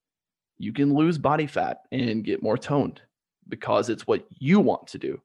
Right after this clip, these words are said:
because you care about your health. To a degree, vanity is appropriate. And it's just a critical component of how our messages are communicated. Look at Erin's job. Her face value, her curbside appeal, that's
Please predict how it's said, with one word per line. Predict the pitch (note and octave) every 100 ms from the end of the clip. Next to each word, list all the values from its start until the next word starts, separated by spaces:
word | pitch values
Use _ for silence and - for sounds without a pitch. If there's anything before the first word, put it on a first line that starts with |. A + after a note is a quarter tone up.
| _ _ _ _ _ -
because | - A2 G#2+ G#2
you | A#2 F#3 G#3+
care | - G2+
about | G2 A2
your | F#2+ -
health. | - - _ _ _ -
To | C3 B2
a | C3+
degree, | B2 A#2 A2+ C3 F#3+ E3 B2+ D3+ _ -
vanity | B2+ F3+ G#2+ G#2 - _ -
is | B2
appropriate. | - D#3+ E3 G2+ - - _ _ _ _ _ _ _ G#2+
And | A#2
it's | -
just | C#3+ -
a | D#3+
critical | C#3 C#3 C#3 D3+
component | - - C3 A#2 G#2 - _ _
of | G#2+ A2 G#2+ G#2
how | - - A2+ G#2
our | A#2+
messages | G#2 G2+ - G#2 G#2
are | G2+
communicated. | - D3 - - - - _ -
Look | -
at | A#2
Erin's | A#2 A2+ -
job. | - D#2+ - _
Her | - B2 B2+
face | B2 A#2+ B2+ -
value, | A#2 A2+ A#2+ A2+ A2+ - -
her | B2 A#2
curbside | - A#2 B2 B2+ C3 _ _ - A#2+ B2 -
appeal, | - - A#2+ B2+ D3 - _ _ -
that's | A#2+ - -